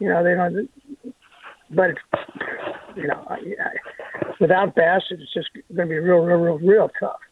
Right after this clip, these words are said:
Um, but I just think about it. If they win tomorrow, it'll be five and five for the road trip. And if they, that means they gotta win twenty-six of the remaining forty games. And that's not impossible. That's, that's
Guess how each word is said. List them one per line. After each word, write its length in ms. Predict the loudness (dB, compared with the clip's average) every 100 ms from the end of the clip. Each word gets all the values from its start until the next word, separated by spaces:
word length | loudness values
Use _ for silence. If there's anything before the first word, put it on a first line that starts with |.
| _ -20 _ -12 0
Um, 400 | 0 0 -6 0
but 120 | 0
I 200 | 2 2
just 240 | 4 2 0
think 160 | 0
about 300 | 2 2 2
it. 80 | 0
If 40 |
they 160 | -2 2
win 200 | 4 6
tomorrow, 340 | 6 6 4
it'll 180 | 4 0
be 60 | 0
five 220 | 2 4
and 120 | 2
five 280 | 2 2 2
for 60 | -2
the 100 | -14 _ -20 -6
road 240 | 4 4 6
trip. 260 | 4 2 _ _ -18 -10
And 140 | 0 2
if 140 | 2 2
they, 160 | 0 0 -4
that 140 | 0 4
means 220 | 4 4
they 140 | 4
gotta 260 | 6 4 2 -2 _ -20 -20 _ 2
win 220 | 6 6 4
twenty-six 560 | 2 2 2 2 2 2
of 80 | 2
the 60 |
remaining 420 | 2 2 0 -2 -2
forty 260 | 2 4 2
games. 460 | -2 -2 -2 -4 -6 -8 -8 -6 -4 -2 0
And 140 | 4
that's 220 | 4 2 -2 0
not 260 | 4 4
impossible. 840 | 2 4 2 4 0 0 2 2 2 _ _ _ -6
That's, 220 | -6 -6 -14 -20 _ _ _ _ _ -10
that's 140 | -10